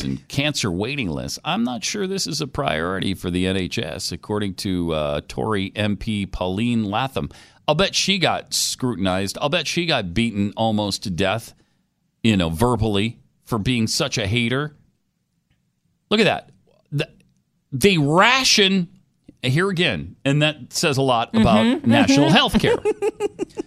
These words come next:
Speaker 1: They have to ration hip and knee replacements.
Speaker 2: Yeah.
Speaker 1: And cancer waiting lists.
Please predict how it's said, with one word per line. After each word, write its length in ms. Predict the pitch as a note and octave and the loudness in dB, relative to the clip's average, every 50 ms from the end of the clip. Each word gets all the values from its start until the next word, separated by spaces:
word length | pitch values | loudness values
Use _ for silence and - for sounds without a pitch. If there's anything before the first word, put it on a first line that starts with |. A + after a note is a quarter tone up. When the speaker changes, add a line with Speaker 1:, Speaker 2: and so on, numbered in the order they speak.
| - - - - - | -12 -14 -12 -8 -4
Speaker 1:
They 220 | A2 A2 F#3+ G#3+ | 0 4 4 4
have 220 | G3+ A3+ A#3 G3+ - | 6 4 2 0 0
to 100 | - G3+ | -2 -2
ration 720 | F#3+ E3 D#3+ E3+ G#3 A3+ B3 C4+ C4+ A#3 - D#4 D#4+ D4+ | -2 0 0 2 4 4 4 4 2 2 4 4 4 4
hip 420 | B3 A3+ - - A#3+ E4 E4+ - - | 2 2 2 2 2 2 0 0 2
and 240 | A#3+ A3+ A3 A3 A#3 | 2 4 6 6 6
knee 180 | A#3+ C#4 D4+ D4+ | 6 6 4 4
replacements. 880 | D4+ C#4+ C4+ G3 - - G#3+ G3+ E3+ D3 - - E3 C#3+ G#2 - G3 | 2 2 0 0 2 2 2 2 2 2 0 2 2 2 2 2 2
Speaker 2:
Yeah. 300 | A3 A#3 G#3 D#3 A#2 G#2 - - _ _ _ _ _ _ | 2 2 2 2 0 -4 -10 -20 _ _ _ _ _ _
Speaker 1:
And 340 | - D#4 D#4 D#4+ E4 D4+ - | 2 2 4 4 2 0 0
cancer 720 | - - - - E4 G#4 G#4 G4+ - - - G4+ F#4+ F4 D#4+ | -2 0 2 4 4 4 4 4 2 2 4 4 4 4 4
waiting 680 | C#4 C4+ D#4 F4+ F#4+ G4 G4 F#4+ F#4+ F#4+ F4+ E4+ E4 D4+ | 2 0 2 4 6 6 6 6 6 6 4 4 4 2
lists. 800 | D4 D4 C#4+ C4+ C4+ D4 D#4 D4 - - - - - - - | 2 4 4 4 4 4 2 0 -2 -4 -4 -4 -4 -4 -4